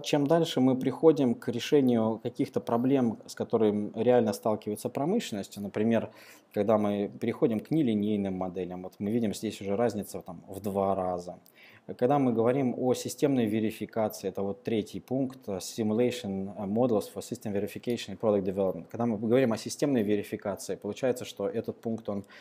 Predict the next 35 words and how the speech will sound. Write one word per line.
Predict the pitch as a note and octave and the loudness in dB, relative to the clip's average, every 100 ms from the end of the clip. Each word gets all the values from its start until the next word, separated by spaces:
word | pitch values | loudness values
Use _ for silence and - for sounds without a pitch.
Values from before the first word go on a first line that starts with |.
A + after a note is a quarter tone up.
| - - _ | -20 -20 _
гораздо | A2 A2+ A2+ G2+ G#2+ - | 0 6 6 6 2 0
больше | - A2+ A#2+ B2+ C3 | -4 2 4 4 0
ценится | - A2+ G#2+ G#2+ | 0 0 0 -4
в | - | -4
промышленности, | A2 A2 B2 - A2 - G2+ | -2 0 -2 -4 -8 -6 -4
нежели | G#2 G2 G2 G2 | -2 -2 -2 0
это | F#2+ G2 G2+ - G#2 G2 F#2+ | 0 -2 -6 -4 -2 0 -2
считается | - G#2+ G#2 G2 G#2 | -6 -6 -6 -4 -8
ценным | - A2 G2+ F#2+ | -6 -4 -4 -6
в | F2+ G2 | -4 -2
образовании | F#2+ F#2 G2 G2 A2 G#2 F#2 | 0 2 2 2 2 -2 -6
и | |
преподаётся. | - G2 G2+ F#2+ F#2 F2+ - - - - - - - | -6 -6 -4 -2 -2 -4 -8 -14 -20 -20 -20 -14 -8
И | |
когда | - D3 | 0 4
мы | D#3+ | 4
доходим | C#3 C#3 E3 C#3+ B2+ | 4 4 4 4 4
уже | A#2+ B2 | 2 2
вот | A2+ G#2+ | 0 2
до | A2 | 2
самого | - B2 A#2 | 2 2 2
последнего, | A2+ B2 F#3+ A3 B2 | 2 -2 0 0 0
например, | G#2+ G2+ G2+ G2+ G2 | -2 -4 -2 -2 -2
пункта, | A2+ G#2+ - G2+ G2 | -4 -6 -6 -4 -4
э, | F#2+ F#2+ A#2 G2+ G2+ G2 G2 F#2+ G#2 | -4 -10 -8 -2 0 0 -2 -4 -2
моделирования | A2+ A#2 B2 C#3+ A#2 G#2+ G#2+ | 0 2 0 2 2 2 2
в | |
реальном | A#2+ A#2+ G#2+ G#2 | 4 4 4 0
времени, | G#2+ D#3 E3 A#2+ | -2 -2 0 0
такие | - G2+ A#2 | -2 -6 -2
методики, | A2 A2 C#3 A2 - | -2 0 0 -2 -6
как | F2+ F#2 - | -8 -8 -4
hardware | A#2 A2 G2+ G2+ | -4 0 0 0
and | G2+ | -2
loop, | G#2+ C3 D#3+ | 0 0 0